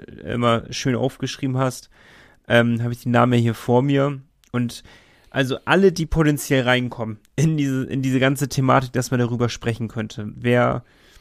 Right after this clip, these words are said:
denke ich, Gudlewski ist auf jeden Fall, äh, Eminger,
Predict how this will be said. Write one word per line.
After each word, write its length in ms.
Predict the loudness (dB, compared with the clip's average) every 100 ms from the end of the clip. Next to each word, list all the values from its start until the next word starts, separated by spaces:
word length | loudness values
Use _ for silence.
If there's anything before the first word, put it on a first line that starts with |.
| _ -2
denke 240 | 0 0
ich, 460 | 0 0 0 -4 -18 _ _ _ _ -6
Gudlewski 440 | 2 2 2 -10
ist 100 | -6
auf 140 | -6
jeden 220 | -2 -2 -2
Fall, 480 | 0 2 2 -2 -6 _ _ _ _ _ _ _ _ _ -18 -4
äh, 220 | -2 0
Eminger, 800 | 0 2 2 2 2 2 0 -4